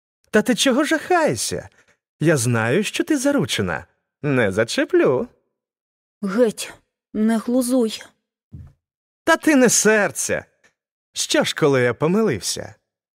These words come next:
Speaker 1: Слухай, мавко, давай лиш побратаємось».
Speaker 2: «З тобою?»
Speaker 1: «А чом же ні? Тепер ми восени.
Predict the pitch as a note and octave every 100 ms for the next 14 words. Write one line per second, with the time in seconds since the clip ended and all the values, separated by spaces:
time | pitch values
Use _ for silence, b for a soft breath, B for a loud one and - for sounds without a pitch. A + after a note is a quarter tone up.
0 | _ _ _ - - D#4 G#3 E2+ G2 A3+
1 | G2 - - - _ _ _ _ - A#2
2 | F3+ A#3+ F3+ D#3 - b b - G#3+ A3
3 | B3 F#3 B2+ F2+ D#2+ - - _ _ _
4 | _ _ _ _ _ - - A#3 G#3+ G3
5 | A#3+ D#4 G4 _ _ _ _ _ _ _
6 | F#3 - - C#4+ A2 F2+ C3 G#3+ D3 -
7 | _ _ _ _ _ _ _ _ G#2+ G#2+
8 | D3+ A#3+ A#3 B B B - G#2+ A3 G3
9 | - C3+ A#2 B2+ D3+ G#2